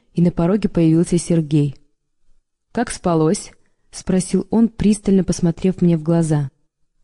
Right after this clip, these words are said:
«Спасибо, хорошо». Я заметно смутилась и отвела глаза в сторону.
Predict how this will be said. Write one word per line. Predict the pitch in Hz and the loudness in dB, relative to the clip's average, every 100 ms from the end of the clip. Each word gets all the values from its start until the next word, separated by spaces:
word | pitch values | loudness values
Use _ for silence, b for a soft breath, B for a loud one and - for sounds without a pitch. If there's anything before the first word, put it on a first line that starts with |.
| _ _ | _ _
«Спасибо, | - - 247 - 220 165 | -14 -4 -4 0 -2 0
хорошо». | 180 180 185 - 156 - _ _ _ _ _ | -2 -2 -2 -2 -2 -4 _ _ _ _ _
Я | - 175 | -2 0
заметно | 175 180 - 175 | 4 2 2 -2
смутилась | - 170 - 240 202 | 0 0 2 2 2
и | 175 | -2
отвела | 165 170 175 202 | -2 0 0 0
глаза | 170 165 185 | 0 0 -2
в | |
сторону. | - - 156 147 151 | -4 -2 0 0 -4